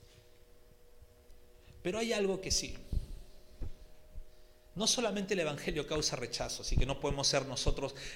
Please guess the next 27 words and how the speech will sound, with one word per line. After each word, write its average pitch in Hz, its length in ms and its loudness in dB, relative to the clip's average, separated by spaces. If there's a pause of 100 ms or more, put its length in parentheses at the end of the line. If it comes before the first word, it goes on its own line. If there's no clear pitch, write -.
de 135 100 4
esas 131 180 2
formas 139 360 2
derrotistas, 123 760 0
porque 123 240 -2
a 123 40 6
veces - 360 2 (400)
pensamos 156 560 2
de 143 80 2
esa 147 160 2
forma, 135 400 0
pensamos 156 380 0
de 156 60 2
una 165 140 0
manera 151 300 0
derrotista 139 720 4
y 127 80 -2
no 143 120 -2
de 143 40 -2
una 143 120 0
manera 139 280 0
positiva. 127 460 -2 (800)
Como 143 240 2
cristianos 180 420 4
debemos 156 360 4
pensar 143 520 0
siempre 123 640 4